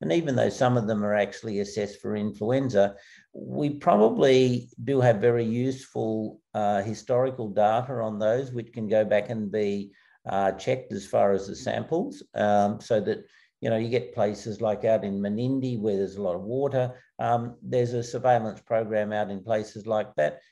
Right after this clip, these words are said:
And of course, these migratory birds, primarily herons and egrets, you know, those pretty sort of, you know, long neck white birds that are wading birds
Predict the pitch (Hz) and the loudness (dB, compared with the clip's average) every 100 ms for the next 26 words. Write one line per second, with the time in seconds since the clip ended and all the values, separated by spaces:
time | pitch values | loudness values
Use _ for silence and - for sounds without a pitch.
0 | _ 135 127 - 135 127 - 139 127 - | _ -6 -6 -4 -4 -4 -4 -2 -2 -4
1 | - _ _ _ - - 131 131 135 120 | -14 _ _ _ -20 -12 -4 0 2 0
2 | 104 123 113 110 101 113 117 104 - 120 | -4 -2 -2 -2 -2 2 2 0 -6 -4
3 | 117 117 110 101 98 90 120 117 113 104 | -2 -2 -2 -2 -6 -4 -2 0 -2 -4
4 | 98 117 123 131 131 120 110 107 107 101 | -4 -6 -4 -4 -6 -6 -4 -2 -2 -2
5 | 101 - 110 110 104 95 95 107 104 101 | -4 -8 -6 -2 -2 -4 -6 -4 -2 -2
6 | 95 107 104 101 101 104 110 107 104 101 | -2 -4 -4 -2 0 0 0 0 0 -2
7 | 98 - 110 113 110 - 113 113 101 - | -6 -4 0 2 0 -2 -2 -2 -4 -10
8 | 101 95 104 113 110 107 107 98 110 107 | -6 -4 2 2 2 0 -2 -2 0 0
9 | 104 | -2